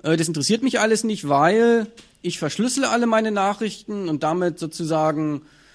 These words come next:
habe ich das Problem für mich gelöst. Niemand kann mich mehr überwachen, weil alle meine Nachrichten laufen nur noch verschlüsselt durchs Netz. Das ist sicherlich erstmal schon nicht schlecht, ähm, dass Nachrichten verschlüsselt werden.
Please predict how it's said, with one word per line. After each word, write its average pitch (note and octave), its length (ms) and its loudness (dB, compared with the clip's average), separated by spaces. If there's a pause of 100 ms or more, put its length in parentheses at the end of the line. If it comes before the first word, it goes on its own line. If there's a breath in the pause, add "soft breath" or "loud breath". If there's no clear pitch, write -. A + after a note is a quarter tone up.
(100)
habe D#3 140 -2
ich - 20 -8
das - 140 -6
Problem F3 320 2
für F3+ 100 -2
mich E3+ 220 2
gelöst. A#3 580 2
Niemand G3 340 0
kann F3 200 -2
mich E3+ 100 -2
mehr D#3+ 160 0
überwachen, E3 500 0
weil D3+ 300 0
alle D#3+ 180 0
meine D3+ 240 0
Nachrichten C#3+ 460 -4
laufen D3 280 -2
nur D3+ 100 2
noch D3+ 80 -2
verschlüsselt D#3 420 -4
durchs - 180 -10
Netz. - 300 -12 (1400 soft breath)
Das D#3 140 0
ist D#3+ 100 -2
sicherlich A3 300 6
erstmal G3+ 260 0
schon D#3 160 2
nicht C3+ 160 0
schlecht, - 480 0 (160)
ähm, F3 520 2
dass D#3+ 260 -2
Nachrichten D#3+ 400 0
verschlüsselt G#3 480 -6
werden. A3+ 340 0